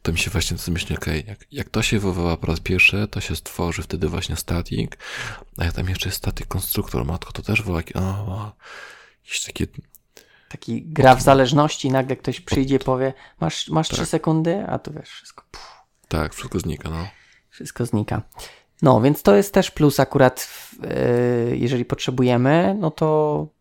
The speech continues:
Speaker 2: to warto z tego skorzystać. I, i tutaj jest ta różnica między po prostu wstrzykiwaniem zależności, a używaniem kontenera, bo wstrzykiwać zależności możemy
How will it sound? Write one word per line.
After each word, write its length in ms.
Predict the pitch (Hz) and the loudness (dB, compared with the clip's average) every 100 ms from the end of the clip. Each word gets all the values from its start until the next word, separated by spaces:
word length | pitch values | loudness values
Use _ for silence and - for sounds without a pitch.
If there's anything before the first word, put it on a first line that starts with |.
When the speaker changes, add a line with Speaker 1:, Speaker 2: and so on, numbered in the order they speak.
| _ _ | _ _
Speaker 2:
to 120 | - | -6
warto 300 | 135 139 131 | 0 0 0
z 80 | 135 | -4
tego 200 | 135 131 | -2 -2
skorzystać. 840 | - 127 131 - - - - - _ | -4 -6 -8 -10 -10 -12 -14 -20 _
I, 340 | - - - 123 | -12 -10 -8 -6
i 60 | |
tutaj 300 | - 147 131 | -2 2 2
jest 140 | 120 - | 2 0
ta 80 | |
różnica 360 | 117 117 123 120 | -2 0 0 0
między 520 | 120 120 123 120 113 113 _ _ _ _ _ _ _ _ _ _ | 0 -2 0 0 0 -4 _ _ _ _ _ _ _ _ _ _
po 120 | - 127 | -4 2
prostu 340 | 147 143 - | 4 2 0
wstrzykiwaniem 640 | - - - 127 120 117 | -4 -4 -2 0 0 0
zależności, 760 | 113 117 113 113 117 - 190 185 | 0 -2 0 -2 -4 -6 -4 2
a 80 | 175 | 2
używaniem 440 | 151 151 143 127 | 2 2 4 4
kontenera, 540 | 123 120 117 104 113 - | 2 -2 -2 -4 -6 -6
bo 120 | - | -8
wstrzykiwać 560 | - - - 165 151 151 | -10 -12 -10 -6 -6 -4
zależności 540 | 147 143 147 151 - | -4 -2 -2 -2 -2
możemy 480 | 143 135 135 131 | -2 2 2 2